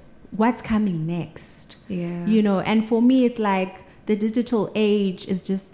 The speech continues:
Speaker 1: it's a huge thing. It's happening. And, but there's so many things that go into it as well. And it's something that I was like, "I'll be patient, you know, there
Speaker 2: Mm.
Speaker 1: will be."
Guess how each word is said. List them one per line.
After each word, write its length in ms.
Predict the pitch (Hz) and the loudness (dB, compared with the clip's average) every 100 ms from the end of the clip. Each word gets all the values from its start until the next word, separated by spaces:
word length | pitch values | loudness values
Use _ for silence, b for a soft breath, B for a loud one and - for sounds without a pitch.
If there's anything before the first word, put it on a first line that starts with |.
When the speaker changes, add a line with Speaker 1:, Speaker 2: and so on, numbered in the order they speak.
| - | -8
Speaker 1:
it's 160 | 202 - | -8 -2
a 80 | 185 | -4
huge 460 | 175 - 233 220 | -2 -2 -4 -4
thing. 320 | - 254 - | -10 -8 -6
It's 180 | 165 165 | -8 -8
happening. 640 | - 226 - 180 - - - | -6 -6 -4 -4 -4 -6 -4
And, 360 | 185 180 170 - B B B | -2 0 -2 -8 B B B
but 120 | 208 208 | -4 0
there's 180 | 208 | -2
so 200 | - 247 | 0 2
many 240 | 247 233 220 | 4 2 -2
things 300 | 220 233 208 | -4 -4 -4
that 180 | 190 190 | -6 -4
go 160 | 196 | -6
into 400 | 196 220 226 - | -4 -4 -4 -4
it 100 | 165 | -4
as 160 | 165 180 | -4 -4
well. 360 | 214 202 98 | -4 -4 -6
And 260 | 90 180 180 | -8 -6 -6
it's 140 | 175 | -8
something 420 | - 233 233 233 208 | -8 -4 -2 -2 -2
that 140 | 190 | 0
I 100 | 190 | 0
was 100 | 190 | -2
like, 260 | 190 196 - | -4 -6 -4
"I'll 180 | - 339 | -6 -2
be 140 | 254 | -4
patient, 680 | - 208 220 160 - 180 202 | -4 -6 -6 -8 -10 -10 -8
you 60 | |
know, 120 | 190 | -4
there 200 | 175 208 | 0 0
Speaker 2:
Mm. 20 | 214 | 4
Speaker 1:
will 240 | 240 262 | 4 4
be." 380 | 202 214 180 | 2 0 0